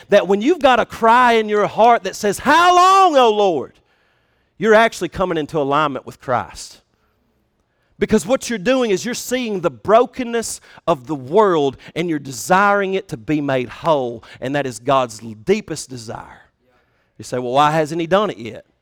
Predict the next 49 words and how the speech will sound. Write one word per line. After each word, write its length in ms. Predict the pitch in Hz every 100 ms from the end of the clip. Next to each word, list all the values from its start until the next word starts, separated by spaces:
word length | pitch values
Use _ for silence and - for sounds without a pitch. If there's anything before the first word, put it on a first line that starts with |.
| _ _
I 140 | 107 127
don't 160 | 139
know. 220 | 147 135 110
He's 160 | 113
sovereign. 440 | - 123 107 - _ _ _ _ _ _ _ _
But 160 | 139 131
he 80 | 135
ain't 200 | 135 120
done 260 | 127 120
yet. 320 | 98 82 _ _ _ _ _ _ _ _ _ _ _ _
And 120 | 117 151
when 120 | 160
he 60 |
does 280 | 156 190 185
fix 280 | - 160 -
all 200 | 147 143
things, 360 | - 139 139 123
no 80 |
matter 220 | 147 151 123
how 240 | 160 170
long 380 | 170 175 180 151
or 60 |
how 200 | 131 156
bad 460 | 156 160 180 185 165 - 120
or 100 | 135
whatever 320 | 156 180 160
we 160 | 160
think 440 | 175 - 185 180 _ - -
that 180 | 156
it, 280 | 151 135 135
that 140 | 160 156
it 80 |
was, 360 | 139 165 180 156
and 100 | 135
why 160 | 147 175
didn't 160 | 156
God 260 | 160 170 160
fix 280 | 185 - 151
it 80 |
then, 240 | 170 175 156
we 80 | 160
will 140 | 151
be 120 | 147
able 160 | 147 135
to 60 |
say, 340 | 123 143 123 104 _ _ _ _
"That 240 | 123 123
makes 240 | 110 95 -
sense. 540 | 92 87 _ -